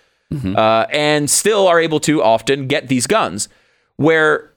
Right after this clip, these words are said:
Speaker 2: you know, the typical gun, we've talked about this before, the, the D O J did a study about state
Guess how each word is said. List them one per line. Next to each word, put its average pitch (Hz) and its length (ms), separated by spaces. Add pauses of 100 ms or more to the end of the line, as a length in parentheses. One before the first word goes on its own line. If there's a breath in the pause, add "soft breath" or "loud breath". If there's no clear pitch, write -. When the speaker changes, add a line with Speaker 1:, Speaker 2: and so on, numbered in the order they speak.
Speaker 2:
you - 60
know, 135 300
the 139 100
typical 220 480
gun, 139 380
we've 139 160
talked 185 180
about 127 140
this 113 120
before, 175 300
the, 110 140
the 107 180
D 120 180
O 156 60
J 135 220
did 95 160
a - 20
study 87 300
about 95 340
state - 400